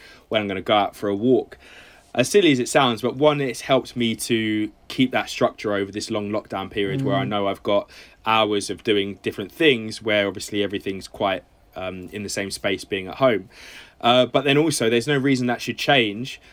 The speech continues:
Speaker 1: when things open back up, because we can go, "Actually, oh, I, I would, um, uh, be up for doing this, but I've actually got a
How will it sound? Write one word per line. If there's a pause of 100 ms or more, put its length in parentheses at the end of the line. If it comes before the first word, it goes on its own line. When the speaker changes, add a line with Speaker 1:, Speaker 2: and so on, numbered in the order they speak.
(140)
Speaker 1:
when
things
open
back
up,
because
we
can
go,
"Actually,
oh, (100)
I,
I
would,
um, (300)
uh, (180)
be
up
for
doing
this,
but
I've
actually (640)
got
a